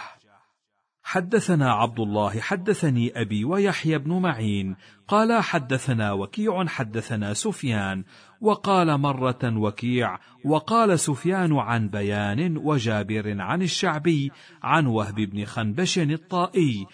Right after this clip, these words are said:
قال: قال رسول الله صلى الله عليه وسلم: عمرة في رمضان تعدل حجة. حديث قيس بن عائذ رضي الله عنه.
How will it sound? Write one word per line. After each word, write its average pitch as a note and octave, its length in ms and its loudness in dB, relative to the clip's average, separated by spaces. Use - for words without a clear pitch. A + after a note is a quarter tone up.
قال: A3 280 4
قال G#3 500 4
رسول A#2 360 -2
الله G2+ 420 -2
صلى G3 300 -2
الله B2 480 2
عليه G#2 440 -2
وسلم: F#2+ 720 -6
عمرة G#2 680 0
في E3 320 0
رمضان B2 880 0
تعدل G#2 560 -2
حجة. F#2 540 -6
حديث G#3 540 0
قيس C#3 560 0
بن A2+ 320 0
عائذ G#2+ 800 -2
رضي D3+ 400 0
الله G2+ 400 -4
عنه. D3+ 340 0